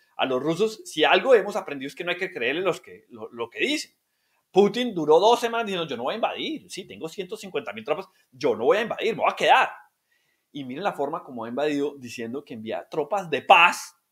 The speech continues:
en un territorio que es claramente en las, eh, fronteras establecidas. Más grave, ayer Ru-,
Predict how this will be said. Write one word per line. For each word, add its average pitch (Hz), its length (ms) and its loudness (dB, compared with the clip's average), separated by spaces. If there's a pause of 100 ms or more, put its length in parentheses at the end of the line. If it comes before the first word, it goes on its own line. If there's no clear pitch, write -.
(280)
en 143 140 -4
un 135 100 -6
territorio 143 640 -4
que 135 380 2
es 151 220 -4
claramente 214 920 2 (520)
en 117 120 -14
las, 113 340 -10 (220)
eh, 95 540 -16
fronteras 113 340 -12
establecidas. - 720 -20 (260)
Más 123 180 -8
grave, 175 240 2
ayer 156 200 0
Ru-, 160 220 -8